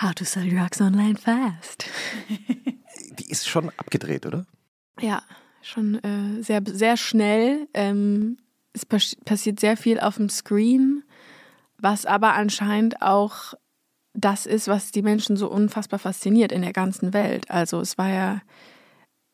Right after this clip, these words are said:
Speaker 1: ist irgendwie bei Netflix so krass eingeschlagen, vor allem so Südamerika, ähm, und so. Das ist, glaub ich, unser, das meiste Publikum.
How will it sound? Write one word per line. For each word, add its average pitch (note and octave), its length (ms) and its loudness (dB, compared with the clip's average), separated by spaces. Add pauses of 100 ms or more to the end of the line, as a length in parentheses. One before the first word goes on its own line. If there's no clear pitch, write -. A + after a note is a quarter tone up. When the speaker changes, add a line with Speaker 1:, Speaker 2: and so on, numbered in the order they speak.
(240)
Speaker 1:
ist - 140 -6
irgendwie G3 280 2
bei F#3 160 2
Netflix - 480 -2
so G#3+ 160 4
krass G#3+ 320 -4
eingeschlagen, A3 720 2
vor - 260 -4
allem G#3+ 480 2
so F#3+ 440 0
Südamerika, G3 1300 0
ähm, E3+ 400 0
und E3+ 200 -2
so. G3 420 -4
Das F#3+ 200 -4
ist, - 60 -20
glaub F#3+ 160 -4
ich, - 180 -14
unser, F#3+ 340 -2 (200)
das - 160 -10
meiste G3 300 -4
Publikum. G3 720 -2